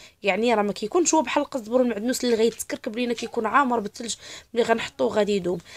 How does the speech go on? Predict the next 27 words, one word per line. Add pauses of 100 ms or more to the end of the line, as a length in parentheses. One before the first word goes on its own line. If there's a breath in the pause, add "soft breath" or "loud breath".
(200 loud breath)
غادي (100)
نمزج
العناصر
مزيان.
بالنسبه
لطريقه
الاحتفاظ
كنحتفظوا
على
واحد
القرع
اللي
كيكون
ديال
الدجاج
من
الاحسن. (580 loud breath)
لا
ما
عندكمش
البنات
يعني
قرع،
حاولوا
انكم
تستعملوا
غير